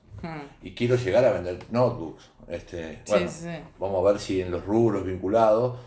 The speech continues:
Speaker 1: Hmm.
Speaker 2: no te vas a encontrar con ese impedimento.
Speaker 1: Ujú.
Speaker 2: ¿Ok?
Speaker 1: Sí, sí, tenés que tener en claro si vas a terminar siendo un garbarino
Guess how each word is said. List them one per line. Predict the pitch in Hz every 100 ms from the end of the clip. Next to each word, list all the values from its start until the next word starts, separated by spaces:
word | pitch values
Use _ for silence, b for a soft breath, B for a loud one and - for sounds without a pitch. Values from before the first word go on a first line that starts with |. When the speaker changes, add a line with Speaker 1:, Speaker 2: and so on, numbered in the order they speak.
| -
Speaker 1:
Hmm. | - - -
Speaker 2:
no | 107 104
te | 98
vas | 101 104
a | 101
encontrar | 101 92 92 123 117
con | 92
ese | 90
impedimento. | 85 82 80 80 78 73 73 - -
Speaker 1:
Ujú. | - 160 170 185
Speaker 2:
¿Ok? | 214 95 123 120
Speaker 1:
Sí, | - 220
sí, | - 196
tenés | 170 185
que | 190
tener | 185
en | 175 165
claro | 190 196 196
si | 185 156 151
vas | 156 -
a | 151
terminar | 170 156 170
siendo | 160 165 165
un | 151
garbarino | 147 147 143 151 165 190 196 240 285